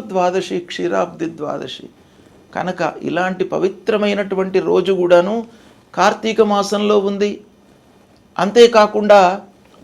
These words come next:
వైకుంఠ చతుర్దశి అంటే వైకుంఠము నుండి సాక్షాత్తు విష్ణుమూర్తి వచ్చి శివుణ్ణి పుష్పాలతో పూజిస్తాడు,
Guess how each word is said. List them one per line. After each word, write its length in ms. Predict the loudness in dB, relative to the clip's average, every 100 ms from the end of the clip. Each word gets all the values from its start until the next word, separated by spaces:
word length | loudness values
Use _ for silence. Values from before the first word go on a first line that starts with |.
| 2
వైకుంఠ 460 | 2 2 -2 0 0 0
చతుర్దశి 680 | -2 -2 -4 0 0 0 -6 -14 _ _ _ _ _ -20 -20 -20 _
అంటే 160 | -4 0 2
వైకుంఠము 680 | 0 -2 -4 0 2 2 0
నుండి 300 | 0 0 0 2 0 -2
సాక్షాత్తు 720 | -2 -2 -2 0 0 0 -2 0
విష్ణుమూర్తి 720 | -2 -4 -4 -2 -2 -2 -2 -2 -2 -6 -14 -20 -20 _ _
వచ్చి 320 | -2 -2 -2 -6
శివుణ్ణి 540 | -4 -2 -2 0 0 0 -4 -20 _ _ _ _ _ _ _ _ _ _ _ _ _ _ _ _ _ _
పుష్పాలతో 680 | -8 -6 -2 0 2 0 0 0 -4 -10 -6
పూజిస్తాడు, 680 | -4 -4 -6 -8 -12 -12